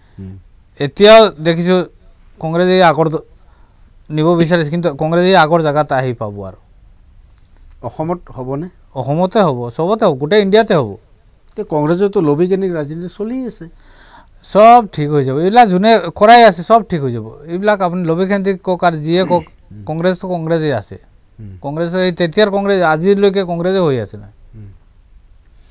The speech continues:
Speaker 1: কিন্তু এই দেখা গৈছে এতিয়া বিজেপি বিচাৰিছে যে মাইনৰিটি মেজৰিটি, অৰ্থাৎ ডিভাইডৰ কাৰণে তেওঁলোকে হেৰি কৰি আছে। গতিকে যিখিনি এতিয়া মুছলমান ভোট আছে,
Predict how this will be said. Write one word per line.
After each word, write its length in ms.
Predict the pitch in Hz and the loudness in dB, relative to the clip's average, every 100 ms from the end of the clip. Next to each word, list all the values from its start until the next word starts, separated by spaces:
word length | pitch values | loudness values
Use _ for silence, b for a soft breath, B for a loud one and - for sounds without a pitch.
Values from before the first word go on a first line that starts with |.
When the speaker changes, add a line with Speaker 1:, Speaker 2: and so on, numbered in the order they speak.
| - - | -20 -8
Speaker 1:
কিন্তু 160 | 180 190 | -2 -2
এই 240 | 170 160 | -2 -4
দেখা 320 | 127 139 180 | -8 -8 -6
গৈছে 300 | 185 180 185 | -6 -4 -2
এতিয়া 200 | 175 180 | -2 -4
বিজেপি 460 | 147 135 165 175 170 | -4 -2 -2 -2 -4
বিচাৰিছে 580 | 147 165 156 151 156 139 | -6 -6 -6 -8 -8 -8
যে 340 | 139 147 147 b b b b b b - 117 | -4 -2 -4 b b b b b b -18 -8
মাইনৰিটি 600 | 123 135 143 160 151 151 | -4 -2 -2 -4 -4 -6
মেজৰিটি, 600 | 139 123 135 139 135 131 | -6 -4 -4 -4 -6 -8
অৰ্থাৎ 200 | 127 127 | -8 -8
ডিভাইডৰ 500 | 120 117 131 147 151 | -6 -4 -2 -2 -4
কাৰণে 260 | 143 139 | -6 -6
তেওঁলোকে 300 | 135 127 117 | -8 -8 -10
হেৰি 160 | 120 117 | -10 -10
কৰি 240 | 123 120 | -12 -12
আছে। 240 | 113 110 117 b b b - | -12 -16 -20 b b b -4
গতিকে 140 | 180 | -2
যিখিনি 420 | 147 143 - 190 | 0 -2 -4 -6
এতিয়া 180 | 214 214 | -4 -2
মুছলমান 640 | 165 131 - 180 196 220 | -2 -4 -4 -4 -4 -6
ভোট 200 | 170 117 | -8 -10
আছে, 240 | 110 85 | -12 -14